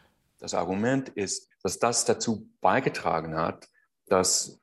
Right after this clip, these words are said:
die Bürger des Landes, unabhängig von ihrem ethnischen Hintergrund, unabhängig von der Sprache, die sie sprechen, die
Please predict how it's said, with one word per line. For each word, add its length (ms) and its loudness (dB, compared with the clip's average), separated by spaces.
die 480 -6
Bürger 400 4
des 200 4
Landes, 680 -4
unabhängig 680 0
von 180 -2
ihrem 340 -2
ethnischen 580 0
Hintergrund, 760 -2
unabhängig 420 4
von 80 -4
der 120 -2
Sprache, 540 2
die 140 -4
sie 120 -10
sprechen, 640 -10
die 540 2